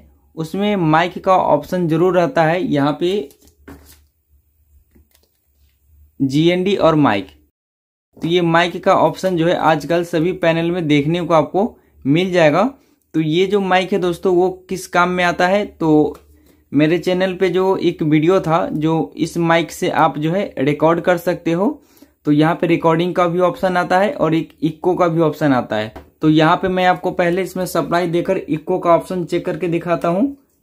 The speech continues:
कि मैं किस इको की बात कर रहा हूँ। तो यहाँ पे देख सकते हैं कि ये अभी एफ़एम मोड पे है, यहाँ पे ये ऑक्स मोड पे है, ये अभी रिकॉर्डिंग है, ठीक है।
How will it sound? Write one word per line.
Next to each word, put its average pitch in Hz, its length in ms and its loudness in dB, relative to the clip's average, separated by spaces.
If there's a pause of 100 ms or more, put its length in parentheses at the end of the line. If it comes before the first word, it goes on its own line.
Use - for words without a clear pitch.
(160)
कि 156 160 4
मैं 165 220 2
किस 185 300 -8
इको 170 280 -4
की 180 120 -6
बात 165 220 2
कर 170 160 -4
रहा 165 120 0
हूँ। 254 220 -2 (480)
तो 147 340 4
यहाँ 147 300 2
पे 180 140 -2
देख 170 200 0
सकते - 280 -6
हैं 202 200 -2
कि - 540 -6
ये 160 480 2
अभी 175 280 0
एफ़एम 170 280 -2
मोड 185 220 -2
पे 190 120 -4
है, 208 140 0 (920)
यहाँ 147 240 4
पे 180 140 -4
ये 175 140 0
ऑक्स 151 340 -2
मोड 180 260 -2
पे 180 100 0
है, 208 200 2 (1120)
ये 147 160 4
अभी 165 180 2
रिकॉर्डिंग 170 520 0
है, 113 120 -2
ठीक 196 200 -6
है। 151 160 2